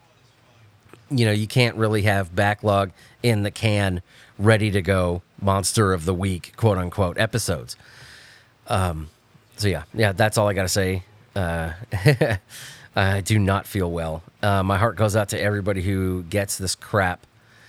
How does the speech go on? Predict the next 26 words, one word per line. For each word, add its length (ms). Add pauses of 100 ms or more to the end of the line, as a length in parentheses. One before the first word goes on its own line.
(880)
And, 440
uh, 200
just, 180 (420)
you 140
know, 180 (1400)
everybody 400
has 220
a 60
different 340
opinion 540 (1000)
about 380 (500)
vaccines 420
and 100
all 100
this. 140
I'm 140
not 160
gonna 160
get 160
into 200
mine. 360 (1080)
All 140
I'm 60
gonna 140
tell 220
you 200